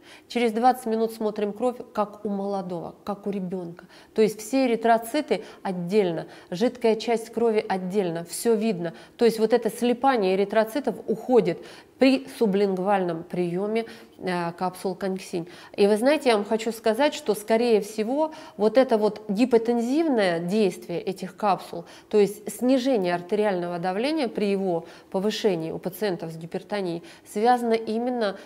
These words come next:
с вот этими эффектами улучшения реологии крови, снижения вязкости крови, а, улучшения текучести крови. Плюс эти капсулы способствуют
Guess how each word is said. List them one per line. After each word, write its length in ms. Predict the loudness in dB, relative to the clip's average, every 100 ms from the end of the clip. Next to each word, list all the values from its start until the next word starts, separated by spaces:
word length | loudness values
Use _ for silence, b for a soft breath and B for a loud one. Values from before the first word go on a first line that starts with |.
| B
с 100 | 0
вот 160 | 2
этими 400 | 2 0 0 0
эффектами 500 | -2 -4 -2 -2 -2 0
улучшения 840 | 2 2 0 -2 -2 2 2 2
реологии 640 | 2 2 2 0 0 0
крови, 460 | -2 0 0 0 -4 B B
снижения 600 | -4 0 2 2 2 4
вязкости 580 | 6 4 2 -8 -6 -12
крови, 380 | -8 -8 -8 -12 B B B
а, 280 | 4 6 6
улучшения 600 | 4 2 0 0 2 2
текучести 720 | 0 -4 -2 -4 -6 -8 -10
крови. 380 | -6 -8 -8 -10 B B 2
Плюс 340 | 6 6 4 -2 -18 B B
эти 240 | 0 2 4
капсулы 500 | 6 6 4 -4 -4
способствуют 760 | 2 2 4 0 -2 -10 -10